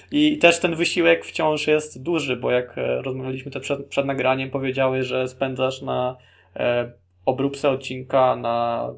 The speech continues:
udostępnieniu go, na napisaniu notki, e, i tak dalej, tak naprawdę cały dzień, więc to jest, a, a przez to, że nagrywasz raz na tydzień, przynajmniej starasz się, to, to jest jednak spora inwestycja czasowa i energetyczna.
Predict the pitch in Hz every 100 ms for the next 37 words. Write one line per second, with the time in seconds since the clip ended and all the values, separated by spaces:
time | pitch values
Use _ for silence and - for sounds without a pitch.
0 | - - 131 131 139 131 135 131 127 123
1 | 123 123 123 120 123 - 127 131 127 127
2 | - 131 127 127 _ _ - 117 117 139
3 | 135 135 139 139 135 135 139 139 135 139
4 | - 147 151 156 147 113 113 117 120 -
5 | 127 123 123 - - 117 117 131 135 139
6 | 139 127 131 131 135 127 123 131 123 127
7 | - 123 120 - 120 117 - 139 - -
8 | _ - 135 135 139 143 143 - 143 139
9 | 139 139 147 139 123 117 117 - _ -
10 | 139 - 135 127 139 - 131 127 127 131
11 | 139 131 143 143 135 117 110